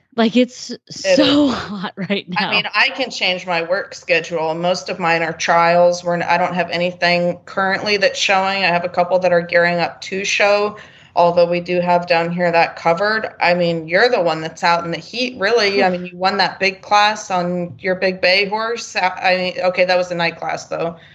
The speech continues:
Speaker 1: No, it was a day class.
Speaker 2: Was it
Speaker 1: It
Speaker 2: a day
Speaker 1: was,
Speaker 2: class?
Speaker 1: yeah, and it was hot that day. Like, I mean, so <laughs> I, I was joking with everyone, um, and I didn't say this, uh, on the last episode that they had me on to talk about it, but, um, so I won the Future Prix,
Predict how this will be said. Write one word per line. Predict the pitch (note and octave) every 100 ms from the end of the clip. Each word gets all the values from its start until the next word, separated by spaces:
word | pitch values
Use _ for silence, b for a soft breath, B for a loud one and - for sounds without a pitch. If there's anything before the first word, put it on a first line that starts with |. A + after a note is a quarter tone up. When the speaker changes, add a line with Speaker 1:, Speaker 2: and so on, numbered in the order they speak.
| -
Speaker 1:
No, | A#3 C#4 D4+ D4
it | C4+
was | C#4+ C#4+
a |
day | A#3 F3+
class. | F3+ F3+ F#3+
Speaker 2:
Was | F#3+
it | G3+
Speaker 1:
It | G#3+
Speaker 2:
a |
day | F3+
Speaker 1:
was, | G3 -
Speaker 2:
class? | -
Speaker 1:
yeah, | G#3+ A3+ G#3 -
and | A#3
it | D4
was | A#4+
hot | - G3+ G#3+ -
that | F3 C3
day. | F3 D#3 D3+ E3
Like, | G3 G3
I | F3+ A3+
mean, | A#3+ A#3 A3 B B
so | - B3+ A3 F#3 B B
<laughs> | -
I, | A#3 C4 F#3 -
I | A3+
was | G#3+ -
joking | G3 F#3 F#3+
with | F3+ F3
everyone, | E3+ E3+ E3+ B B B B -
um, | F#3 F3
and | - F#3+
I |
didn't | F#3+ A3 -
say | - F3+
this, | E3+ F3+ - -
uh, | E3 D#3 C#3+ -
on | F3 E3 E3 D#3+ D3 _
the | -
last | E3+ D#3+ D#3+ - E3
episode | - D#3+ E3 D#3 D3+ D3
that | D#3+
they | D#3+
had | D#3+ E3
me | D#3+ D#3+
on | D3+
to | D3
talk | - A#3 A#3+
about | G#3 F3+ F3
it, | E3+ G#2+ -
but, | F#3+ G3+ F3+ -
um, | F#3 F3 F3+
so | G3+
I | F#3 F#3+ G#3
won | G3 G#3 A3
the | A#3+
Future | - - F#3+ F3+ - F#3
Prix, | - F3+ E3+ F3+